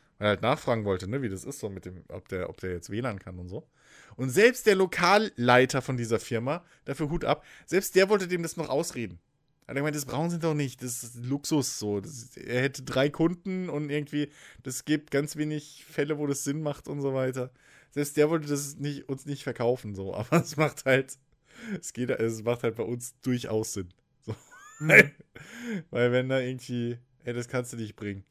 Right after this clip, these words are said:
Speaker 1: Wenn, wenn da mein Vater irgendwie immer alleine ist oder so und da unten dann die Treppe runterfliegt, jo, liegt er da unten irgendwie einen Tag. Kannst du,
Speaker 2: Ja.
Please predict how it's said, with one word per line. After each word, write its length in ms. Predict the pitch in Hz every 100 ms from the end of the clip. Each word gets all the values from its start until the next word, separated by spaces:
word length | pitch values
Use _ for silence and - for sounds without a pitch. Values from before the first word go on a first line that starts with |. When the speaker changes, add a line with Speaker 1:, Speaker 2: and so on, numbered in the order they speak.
| _ _ _
Speaker 1:
Wenn, 300 | - 110 117
wenn 140 | 117 117
da 80 | 120
mein 160 | 120
Vater 260 | 110 131 139
irgendwie 400 | 135 131 131 127
immer 180 | 123 117
alleine 360 | 113 113 135
ist 120 | 139 139
oder 160 | 127
so 100 | 127 127
und 140 | 123
da 60 | 123
unten 220 | 123 - -
dann 160 | 120
die 160 | 120 113 -
Treppe 280 | - 131 117
runterfliegt, 520 | 101 92 - 113 - _ 139 135 113
jo, 340 | 107 95 82 _ _ _ _ _ _
liegt 200 | 127 123
er 60 | 101
da 80 | 90
unten 320 | 85 - 90
irgendwie 280 | 87 82 85
einen 120 | 82
Tag. 200 | - 85 _ _ _ _
Kannst 280 | - 95 -
du, 140 | 98 90
Speaker 2:
Ja. 320 | 143 123